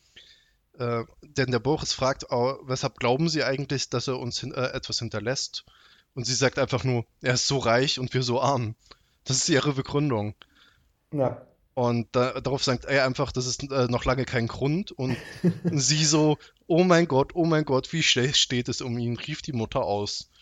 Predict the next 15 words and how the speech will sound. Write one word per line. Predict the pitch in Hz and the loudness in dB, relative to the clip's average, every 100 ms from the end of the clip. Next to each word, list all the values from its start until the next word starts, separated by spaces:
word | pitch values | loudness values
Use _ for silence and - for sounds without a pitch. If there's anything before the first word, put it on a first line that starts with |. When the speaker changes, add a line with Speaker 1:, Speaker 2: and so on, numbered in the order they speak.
| _ - | _ -4
Speaker 1:
Ähm, | 135 131 | -2 0
also | 147 147 | 2 2
sie | - 160 | 2 2
ignoriert | - - 151 165 208 | 0 2 4 4 4
einfach | 131 131 123 | 0 -2 -4
diese | - 139 131 | -4 -6 -6
Frage | - 123 147 151 | -2 -2 0 -2
nach, | 131 127 127 - | 0 0 -2 -4
ähm, | 143 123 131 | -4 -4 -4
„Warum | 120 123 | -4 -4
bist | 127 117 | -4 -2
Speaker 2:
Ja. | |
Speaker 1:
du | 117 | 0
eigentlich | 113 | -2
so | 113 | -6